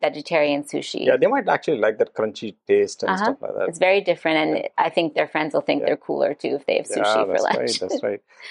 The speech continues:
Speaker 2: Um, so I think maybe we should go on for a
Speaker 1: Wait,
Speaker 2: little
Speaker 1: can I do my last nutrient and
Speaker 2: Okay,
Speaker 1: then we'll
Speaker 2: because
Speaker 1: move
Speaker 2: I think
Speaker 1: on?
Speaker 2: we could
Speaker 1: But that, then it's in a good place to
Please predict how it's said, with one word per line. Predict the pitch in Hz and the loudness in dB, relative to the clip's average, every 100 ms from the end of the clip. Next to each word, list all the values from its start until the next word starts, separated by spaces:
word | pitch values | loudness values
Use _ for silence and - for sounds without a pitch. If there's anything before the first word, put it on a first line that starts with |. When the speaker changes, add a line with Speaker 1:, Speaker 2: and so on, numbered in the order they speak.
| - | 0
Speaker 2:
Um, | 113 107 _ _ _ | 0 0 _ _ _
so | - | 4
I | 143 | 4
think | 160 - | 2 -2
maybe | 135 151 151 | -2 0 -2
we | 139 | -4
should | - 135 110 | -6 -6 -2
go | 120 135 | 4 6
on | 143 135 - _ | 6 2 -6 _
for | 117 | -2
a | |
Speaker 1:
Wait, | 113 294 | 2 2
Speaker 2:
little | 320 | 2
Speaker 1:
can | 294 | 0
I | 277 | 2
do | 302 254 - - | 0 0 -6 -10
my | 208 226 220 | -2 2 4
last | 214 208 214 - | 4 4 2 -2
nutrient | 202 202 226 202 196 190 | -2 -2 -2 0 0 -2
and | - 180 | -2 0
Speaker 2:
Okay, | 170 | 2
Speaker 1:
then | 175 | 2
we'll | 175 | 0
Speaker 2:
because | 175 180 | 0 0
Speaker 1:
move | 175 | 2
Speaker 2:
I | 160 | 2
think | 165 | 0
Speaker 1:
on? | 180 | -6
Speaker 2:
we | 165 | -10
could | - | 2
Speaker 1:
But | 403 | 4
that, | 254 - | 4 2
then | 214 262 | 0 0
it's | 269 277 | 0 0
in | 240 | -2
a | |
good | 214 220 - | 2 0 2
place | - 180 160 - | 2 2 0 -6
to | - 160 | 0 0